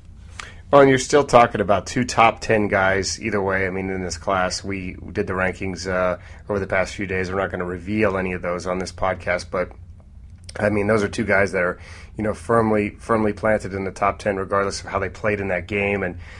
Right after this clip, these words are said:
I think for Eason, you know, it's just a matter of adjusting to competition level. I mean, you know, as a guy who grew up on the West Coast in the, uh, lovely state of Oregon, I can tell you that the level of play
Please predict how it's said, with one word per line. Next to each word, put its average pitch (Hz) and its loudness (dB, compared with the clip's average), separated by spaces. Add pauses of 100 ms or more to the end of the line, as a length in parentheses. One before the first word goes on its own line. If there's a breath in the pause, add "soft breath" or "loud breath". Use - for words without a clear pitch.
(200 loud breath)
I 147 6
think 151 2
for 113 4
Eason, 107 2 (360 loud breath)
you 113 0
know, 110 6
it's 101 2
just 113 -2
a 110 0
matter 101 6
of 92 2
adjusting 98 -2
to 101 -6
competition 92 -4
level. 85 -4
I 85 -4
mean, 87 -8 (320 loud breath)
you 101 -6
know, 95 0
as 95 -2
a - -6
guy 101 2
who 98 -2
grew 101 0
up 101 -2
on 101 0
the 98 2
West 101 2
Coast 104 -2
in 92 -4
the, 92 -4
uh, 90 0
lovely 92 -6
state 95 -6
of 90 -6
Oregon, 95 -2
I 90 -2
can 90 -10
tell 110 -2
you 104 -2
that 95 -4
the 101 -6
level 104 2
of 92 -4
play 104 2